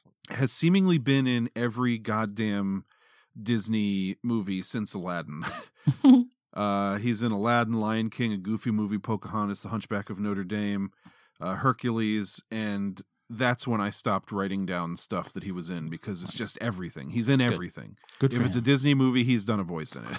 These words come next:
Speaker 1: <laughs>
Speaker 2: He deserves it.
Speaker 1: Yeah, but he, uh, he apparently really was from, like, the Bayou, so they knew that he could do, like, this Cajun accent well, so that was the reason that they chose him for this. But
Speaker 2: Yeah, he's spot, spot on.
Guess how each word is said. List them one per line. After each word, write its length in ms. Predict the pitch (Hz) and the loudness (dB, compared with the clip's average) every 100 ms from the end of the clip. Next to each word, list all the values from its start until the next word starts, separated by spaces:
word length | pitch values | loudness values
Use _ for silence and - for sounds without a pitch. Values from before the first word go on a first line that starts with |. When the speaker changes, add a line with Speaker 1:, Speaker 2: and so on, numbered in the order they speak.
| - | -6
Speaker 1:
<laughs> 120 | - | -4
Speaker 2:
He 120 | 139 131 | -2 -2
deserves 540 | 131 120 113 107 - | -2 -4 -6 -8 -12
it. 80 | - _ _ _ _ _ - | -16 _ _ _ _ _ -4
Speaker 1:
Yeah, 200 | 98 78 | -4 -2
but 180 | 110 110 | -2 0
he, 260 | 123 120 | 2 2
uh, 260 | 110 104 101 | 2 0 -2
he 140 | 120 147 | 2 0
apparently 560 | 139 160 170 160 151 | 6 6 6 6 4
really 480 | 127 123 131 127 120 | 4 4 4 4 4
was 880 | 110 117 120 117 110 104 95 - - | 4 4 4 4 2 0 -2 -4 -6
from, 760 | - - 117 107 101 95 87 - _ | -8 0 0 2 0 -2 -4 -12 _
like, 340 | 107 98 90 - | -6 -4 -6 -8
the 140 | 98 | -6
Bayou, 640 | 90 98 95 90 80 76 - _ _ _ _ | -2 0 0 -2 -4 -8 -14 _ _ _ _
so 560 | - - 92 80 73 - _ - | -6 -2 0 -2 -6 -10 _ -10
they 300 | 92 101 92 | -2 -2 -2
knew 420 | 87 90 98 104 | -6 -6 -2 -2
that 120 | 90 | -4
he 120 | 104 95 | -6 -8
could 180 | 104 | -8
do, 420 | 85 92 87 82 76 | -6 -4 -4 -8 -10
like, 300 | 87 80 78 | -10 -10 -10
this 200 | 95 95 | -10 -10
Cajun 440 | - 110 92 87 82 | -8 -6 -6 -6 -8
accent 480 | 80 - 90 82 82 | -8 -8 -8 -8 -8
well, 260 | 80 73 | -10 -8
so 260 | - 85 76 | -10 -10 -8
that 160 | 80 76 | -8 -8
was 180 | 80 - | -10 -8
the 80 | |
reason 240 | 82 82 85 | -8 -8 -8
that 80 | 76 | -10
they 120 | 82 | -12
chose 280 | - 80 73 | -10 -10 -10
him 100 | 78 | -12
for 140 | 80 | -10
this. 180 | 78 - | -10 -10
But 140 | - - | -14 -12
Speaker 2:
Yeah, 220 | 107 120 120 | -4 -4 -4
he's 140 | 101 95 | -8 -10
spot, 340 | - 101 101 | -8 -8 -8
spot 280 | - 104 104 | -6 -4 -2
on. 220 | 113 107 | -2 -4